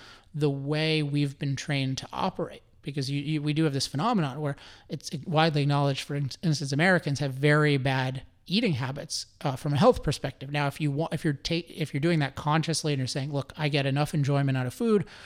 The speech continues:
where it's okay to me if I live shorter or I have all these chronic conditions," like, okay, that's a plausible thing, uh, to some extent. But I think it's more that health is just considered something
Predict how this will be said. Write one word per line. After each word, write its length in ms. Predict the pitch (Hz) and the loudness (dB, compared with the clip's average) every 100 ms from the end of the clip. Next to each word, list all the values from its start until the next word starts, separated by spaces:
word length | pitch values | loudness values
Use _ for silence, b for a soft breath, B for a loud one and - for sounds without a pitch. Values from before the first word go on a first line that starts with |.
| B B | B B
where 200 | 160 143 | 2 2
it's 140 | 131 156 | 2 -2
okay 580 | 127 - 180 170 160 B B B B - | -2 0 0 2 0 B B B B -4
to 100 | 156 | 0
me 200 | 143 139 | 2 0
if 140 | 131 | 0
I 140 | 139 131 | -2 0
live 320 | 139 139 127 | 0 -2 -2
shorter 480 | - 147 139 135 123 | 0 2 2 0 0
or 40 | |
I 40 | |
have 240 | 127 139 135 | 0 -2 -2
all 100 | 131 | -4
these 220 | 131 123 | -6 -10
chronic 320 | - 135 139 | -6 -6 -6
conditions," 560 | - 170 247 214 190 - | -6 -4 -2 -4 -6 -10
like, 100 | - - - | -14 -14 -8
okay, 220 | 220 196 | 0 4
that's 220 | 180 185 | 4 2
a 100 | 180 | -2
plausible 720 | 147 - - 151 147 131 127 127 | -2 -10 -2 2 4 2 -2 -4
thing, 340 | 147 135 127 B B B B 139 | -4 -4 -6 B B B B -10
uh, 100 | 143 | -8
to 140 | 143 | -4
some 180 | 147 139 | -2 -2
extent. 380 | - 220 127 - | 0 0 0 -2
But 120 | 156 | -2
I 60 | 147 | 0
think 200 | 190 180 | 0 0
it's 300 | 165 - - | -2 -6 -2
more 300 | 165 208 233 | -2 0 0
that 240 | 170 151 - _ _ _ _ - - - | 0 -2 -6 _ _ _ _ -20 -20 -6
health 340 | - 175 165 | 0 2 4
is 140 | 170 | 2
just 180 | - 147 | 2 0
considered 480 | - 143 - 139 131 | 2 2 2 0 -2
something 480 | 147 135 139 135 | -2 -2 -2 -4